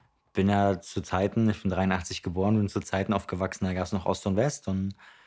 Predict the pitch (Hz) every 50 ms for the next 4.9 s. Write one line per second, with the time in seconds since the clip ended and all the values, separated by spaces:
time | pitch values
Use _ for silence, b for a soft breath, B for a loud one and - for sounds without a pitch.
0 | B B B B B B _ _ _ _ _ _ - - 101 95 95 95 104 110
1 | - - - 127 123 110 120 117 120 120 120 113 113 113 113 117 107 101 87 92
2 | 95 92 92 90 85 - 92 90 - - - - - 104 98 98 107 104 101 98
3 | 90 - - 98 90 92 - - 95 92 90 - - 85 87 92 104 110 104 104
4 | 95 87 90 87 87 92 - - - 95 92 90 87 - - - -